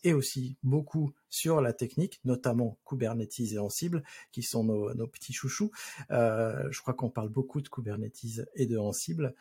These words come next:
et aussi pas mal de GitLab C I, qui est mon propre chouchou à titre personnel. Donc, euh, n'hésite pas à t'inscrire sur la communauté, le, c'est le premier lien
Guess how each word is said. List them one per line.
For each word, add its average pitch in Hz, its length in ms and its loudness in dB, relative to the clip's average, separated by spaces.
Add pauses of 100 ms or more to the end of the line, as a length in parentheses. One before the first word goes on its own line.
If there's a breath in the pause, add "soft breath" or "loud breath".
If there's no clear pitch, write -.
(280 loud breath)
et 131 240 2 (100)
aussi 131 240 -6
pas 120 120 -2
mal 139 180 2
de 113 240 -4 (260)
GitLab 113 320 -6
C - 200 -6
I, 139 180 -2
qui - 140 -12
est - 20 -6
mon 131 220 -4
propre 131 360 -8
chouchou 120 480 -8
à 131 60 -8
titre - 220 -16
personnel. - 400 -10 (400 loud breath)
Donc, 202 260 6
euh, 123 260 6 (180)
n'hésite 147 360 2
pas 156 140 6
à 127 80 4
t'inscrire 147 360 -2
sur - 140 -2
la 117 120 2
communauté, 110 580 0
le, 143 180 0
c'est - 200 -2
le 127 140 0
premier 151 380 0
lien 135 260 2